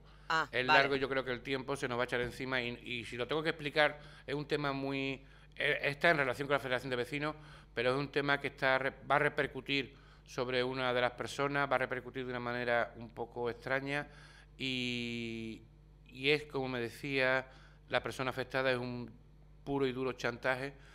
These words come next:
Speaker 2: entonces prefiero comentarlo mañana con más tranquilidad, Monse, si no
Speaker 1: Vale,
Speaker 2: te
Speaker 1: per-,
Speaker 2: importa.
Speaker 1: no, no, sí, ma-, eh, tú, vosotros mandáis, ¿no? Si el tema es amplio,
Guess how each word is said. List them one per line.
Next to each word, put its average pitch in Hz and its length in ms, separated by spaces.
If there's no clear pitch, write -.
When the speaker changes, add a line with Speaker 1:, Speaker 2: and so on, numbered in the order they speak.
Speaker 2:
entonces 120 220
prefiero 131 280
comentarlo 127 440
mañana 123 320
con 120 120
más 120 120
tranquilidad, 110 480
Monse, 104 260
si - 60
no 135 60
Speaker 1:
Vale, 151 160
Speaker 2:
te 180 60
Speaker 1:
per-, 151 120
Speaker 2:
importa. - 200
Speaker 1:
no, 165 60
no, 196 140
sí, 202 200
ma-, 127 400
eh, 127 60
tú, 156 140
vosotros 143 400
mandáis, 156 460
¿no? 151 140
Si 151 200
el 123 140
tema 143 220
es 143 100
amplio, 156 320